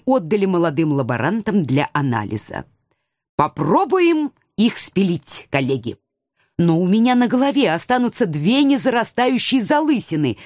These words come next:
по пять сантиметров в диаметре», ахнула я.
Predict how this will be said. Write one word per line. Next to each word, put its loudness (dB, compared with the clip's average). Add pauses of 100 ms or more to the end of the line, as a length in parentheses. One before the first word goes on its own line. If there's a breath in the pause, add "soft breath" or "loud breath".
(120)
по 2
пять -2
сантиметров 0
в -8
диаметре», 0 (220 soft breath)
ахнула 0
я. -2